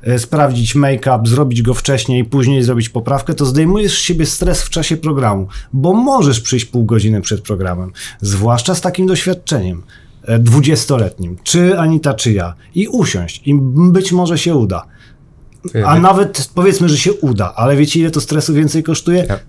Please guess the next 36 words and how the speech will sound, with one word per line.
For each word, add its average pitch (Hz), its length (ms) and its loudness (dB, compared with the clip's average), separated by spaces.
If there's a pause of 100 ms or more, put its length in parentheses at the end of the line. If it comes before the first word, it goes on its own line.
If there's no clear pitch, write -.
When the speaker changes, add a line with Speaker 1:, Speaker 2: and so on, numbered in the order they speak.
(120)
Speaker 1:
Dużo 117 480 4
więcej 104 320 -4
stresu - 320 -10
to 90 120 -12
kosztuje. - 400 -12 (160)
Speaker 2:
Już 98 120 -6
wiem, 107 160 -2
co 87 120 -2
Adam 82 220 -2
tutaj 80 240 -4
dzisiaj 78 220 -4
od 71 80 -8
południa 76 360 -4
robił. 78 320 -6 (100)
Tak. - 120 -16 (400)
Speaker 1:
<laughs> - 360 0
No, 277 100 2 (260)
no, 240 200 2
ale 170 220 4 (160)
tak - 160 -2
samo 196 220 0
jest 190 120 0
z - 40 -6
przygotowaniem 190 640 0
do 226 140 2
biegu. 117 420 0 (100)
Im 151 120 6
mocniej 202 460 2
się - 140 0
przygotujesz, 139 840 0 (280)
tym 135 180 2
więcej 196 380 2
stresu 170 380 -2
z - 120 -4
siebie 170 220 2
zdejmujesz 165 540 0